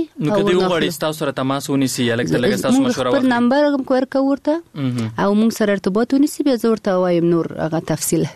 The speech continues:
Speaker 1: مهم.
Speaker 2: مشکل
Speaker 1: مهرباني.
Speaker 2: نشته.
Speaker 1: آه، دوی که زموږ فیسبوک ته لاسرسی ولري اوریدونکي یا ویبسایټ ته، طبعاً په راتلونکي به دغه څه ورسره شریک وي. او یا که تاسو اوس غواړئ دغه شمیره ووایئ، ام، ښه،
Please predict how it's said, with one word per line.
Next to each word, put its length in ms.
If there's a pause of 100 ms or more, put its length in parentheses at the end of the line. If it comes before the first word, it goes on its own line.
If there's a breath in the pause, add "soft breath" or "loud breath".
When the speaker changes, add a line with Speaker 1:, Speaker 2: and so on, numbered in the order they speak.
(140)
Speaker 1:
مهم. 300
Speaker 2:
مشکل 180
Speaker 1:
مهرباني. 180
Speaker 2:
نشته. 320
Speaker 1:
آه، 180 (120)
دوی 100
که 140
زموږ 560
فیسبوک 360
ته 220
لاسرسی 480
ولري 340
اوریدونکي 520
یا 180
ویبسایټ 400
ته، 100
طبعاً 280
په 140
راتلونکي 320
به 80
دغه 280
څه 140
ورسره 520
شریک 400
وي. 160 (360 loud breath)
او 300
یا 160
که 100
تاسو 320
اوس 180
غواړئ 400
دغه 120
شمیره 340
ووایئ، 420 (160)
ام، 280
ښه، 200